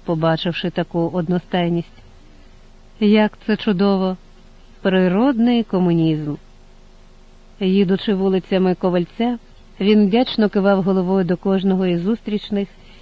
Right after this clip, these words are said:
і навіть почав насвистувати веселу мелодію. Розділ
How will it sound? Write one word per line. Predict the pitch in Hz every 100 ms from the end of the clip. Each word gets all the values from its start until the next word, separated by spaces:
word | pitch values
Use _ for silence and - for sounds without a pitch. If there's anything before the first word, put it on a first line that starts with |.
| -
і | 226
навіть | 226 262 269 -
почав | - 202 - 214 196
насвистувати | 180 - 185 226 - 208 208 202 190 -
веселу | 160 151 160 - 170 165
мелодію. | 160 151 147 139 131 135 143 - - - - - - - - - - - - - - - - - - - - - - - -
Розділ | 214 196 190 175 233 254